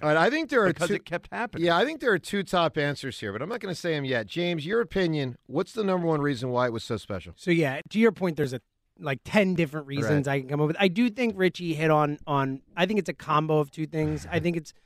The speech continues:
Speaker 3: I think it's the unlikely nature, the unexpected. I,
Speaker 1: Yep.
Speaker 3: we've never had that. Like, we have never in Philadelphia in our lifetimes had a totally out of no-, maybe, I guess, the, the kind of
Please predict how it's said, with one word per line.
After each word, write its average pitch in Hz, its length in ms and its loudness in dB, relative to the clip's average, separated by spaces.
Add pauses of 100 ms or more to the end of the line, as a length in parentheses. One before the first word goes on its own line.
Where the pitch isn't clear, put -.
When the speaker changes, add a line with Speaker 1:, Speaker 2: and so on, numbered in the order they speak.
(180)
Speaker 3:
I 208 80 4
think 254 120 4
it's 233 120 0
the 240 100 2
unlikely 185 460 2
nature, 165 320 0
the 160 180 -8
unexpected. 170 800 -2
I, 202 120 4
Speaker 1:
Yep. 214 80 2
Speaker 3:
we've 294 120 2
never 285 260 4
had 202 320 -2
that. 120 220 -14
Like, 190 120 -10
we 294 100 -4
have 190 120 2
never 262 540 4
in 240 140 -2
Philadelphia 208 440 2
in 175 60 0
our 233 160 4
lifetimes 214 520 0 (280)
had 202 180 2
a 190 100 2
totally 262 540 -2
out 214 180 4
of 208 80 -2
no-, 208 100 0
maybe, 277 400 4
I 247 100 4
guess, 240 200 2
the, 226 280 2
the 190 240 6 (240)
kind 285 200 2
of 285 40 0